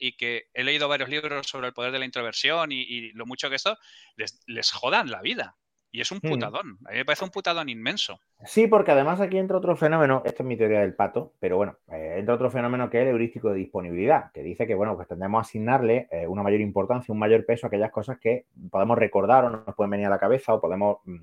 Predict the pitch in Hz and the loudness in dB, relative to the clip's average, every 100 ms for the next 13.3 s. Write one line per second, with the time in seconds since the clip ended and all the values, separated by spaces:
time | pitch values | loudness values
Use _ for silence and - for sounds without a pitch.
0 | 82 92 101 95 98 107 123 110 95 92 | -14 -4 -4 -4 -2 -2 0 -2 -6 -6
1 | 101 95 90 160 - - - 104 175 214 | -10 -6 6 6 6 -4 -14 2 4 4
2 | 107 113 160 175 165 156 160 151 160 185 | 2 -4 -2 -2 -2 2 4 2 0 -2
3 | 156 104 104 107 98 175 87 101 104 104 | -2 0 0 0 0 0 0 -4 -2 0
4 | 110 98 92 92 127 127 98 85 107 123 | 0 0 -2 -4 -2 -2 -2 0 2 2
5 | 113 - 110 123 120 120 127 123 123 123 | 0 -2 0 2 0 -2 -2 -2 -2 -2
6 | 135 127 127 127 143 127 101 92 101 117 | 0 0 -2 0 2 2 0 -4 0 2
7 | 110 127 131 - - - - 110 110 117 | 2 0 0 -4 -12 -20 -4 -2 2 2
8 | 117 107 104 95 87 117 151 - 147 110 | 2 0 0 0 2 6 6 4 -4 -2
9 | 110 104 107 107 110 107 107 117 113 110 | 0 0 0 -2 -2 -2 -4 -6 -4 -2
10 | 104 110 104 113 113 110 110 123 139 117 | 0 0 2 2 8 8 10 8 6 2
11 | 98 82 110 - 104 95 95 120 - 95 | -4 -4 -6 -8 -4 -2 0 -2 -2 -2
12 | 101 107 101 101 104 135 104 - 92 87 | -4 -6 -6 -4 -2 0 -2 -4 -10 2
13 | 156 131 | 4 4